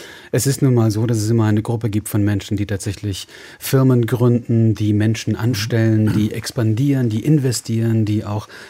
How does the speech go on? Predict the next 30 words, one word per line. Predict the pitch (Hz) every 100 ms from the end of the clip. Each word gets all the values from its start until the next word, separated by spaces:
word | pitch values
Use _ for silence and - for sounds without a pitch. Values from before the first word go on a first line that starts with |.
| - -
Risiken | - 175 151 135 113
eingehen, | 110 113 110 110 104
die |
vielleicht | 101 104 -
große | 131 147 151
Kredite | - 127 190 170 127
aufnehmen | 123 117 120 120 120 117 110 - - - - - -
und | 117 110
dann | 113 113 110 110
eben | 120 104 107
durchaus | 101 - 113
auch | 107
ein | 107 101
bisschen | - 101
zu | 104
Wohlstand | 120 160 131 113 -
kommen | 107 107
können, | 104 101
vielleicht | 101 101
auch | 92
zu | 104
viel | - 135 165
Wohlstand. | 120 113 - 113
Und |
dann | 117
gibt | 127 139
es |
wieder | 139 139
Menschen, | 131 - 139
die | 127